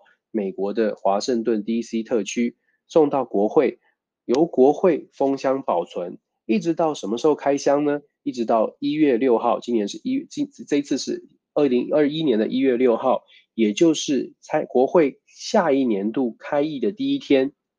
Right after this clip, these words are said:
开议第一天早上，由参议院的议长，也是美国现任的副总统，按照现在的情况，将会是潘斯主持这个开票，而且是传统式的唱票的行-，呃，动作。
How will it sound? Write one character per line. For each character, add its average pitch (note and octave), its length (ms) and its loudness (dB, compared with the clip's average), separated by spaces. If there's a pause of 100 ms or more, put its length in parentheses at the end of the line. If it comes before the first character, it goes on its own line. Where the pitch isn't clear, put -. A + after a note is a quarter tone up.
(340)
开 A3 160 4
议 A3+ 120 6
第 G#3 100 2
一 G3+ 40 2
天 G3+ 180 6
早 F#2 220 2
上， B2+ 340 2 (200)
由 A2+ 240 4
参 D#3+ 400 0
议 D#3+ 140 -6
院 C#3+ 240 2
的 A2 120 0
议 D3 220 -6
长， F#2 280 -6 (220)
也 F#2+ 140 -4
是 C3 180 -2
美 G2 180 0
国 G2 160 -4
现 C3+ 260 0
任 B2 120 4
的 G#2 100 2
副 C#3+ 200 0
总 G#2+ 240 0
统， F#2 240 -4
按 A2 160 0
照 A2 120 2
现 B2 240 0
在 B2 120 6
的 G#2+ 100 2
情 G2 200 -6
况， G2 280 0
将 B2 220 -2
会 B2+ 80 0
是 A#2 100 -2
潘 C#3 300 0
斯 C#3+ 300 -2 (420)
主 B2 180 4
持 D3 260 2
这 F3 160 2
个 A#2+ 120 2
开 D3+ 260 4
票， C#3 280 2
而 A2+ 100 2
且 G2+ 140 -4
是 - 160 -8
传 A2+ 320 -2
统 A2+ 220 -2
式 - 140 -8
的 G#2 180 -6
唱 C3 300 0
票 A2+ 240 4
的 G2 120 -2
行-， F#2+ 380 -10
呃， G#2+ 260 -2 (200)
动 A#2+ 240 2
作。 C3 300 2